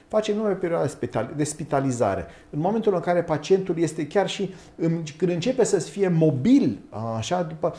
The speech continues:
eu, noi nu ținem mai mult pacienții de cinci până la maxim șapte zile, pentru ori, cam orice operație. Uh,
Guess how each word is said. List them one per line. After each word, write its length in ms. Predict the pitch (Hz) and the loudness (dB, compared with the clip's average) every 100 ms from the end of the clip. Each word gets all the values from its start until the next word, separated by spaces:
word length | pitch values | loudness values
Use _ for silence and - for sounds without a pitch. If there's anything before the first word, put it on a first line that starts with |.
| - | -8
eu, 160 | 175 180 185 | -4 -4 0
noi 160 | 190 196 | 2 2
nu 60 | |
ținem 280 | 185 165 139 | 0 0 2
mai 100 | 131 | 2
mult 180 | 127 135 | 2 2
pacienții 520 | 123 110 127 123 123 | 0 0 -2 -2 -4
de 180 | 104 107 | -2 -4
cinci 340 | 101 - 127 - | -4 -4 -6 -6
până 180 | 113 | -4
la 60 | 101 | -2
maxim 320 | 110 110 104 | -4 -6 -8
șapte 340 | 92 101 - 95 | -6 -6 -8 -10
zile, 380 | 90 101 90 - - - - | -8 -6 -8 -10 -20 -20 -12
pentru 220 | 110 120 | -6 2
ori, 200 | 123 123 | 2 2
cam 240 | - 131 131 | -2 2 6
orice 320 | 131 - 123 | 6 4 -2
operație. 640 | 104 107 101 92 - 85 - - - | 0 0 0 -2 -8 -14 -20 -20 -10
Uh, 440 | - 120 117 117 | 2 4 4 4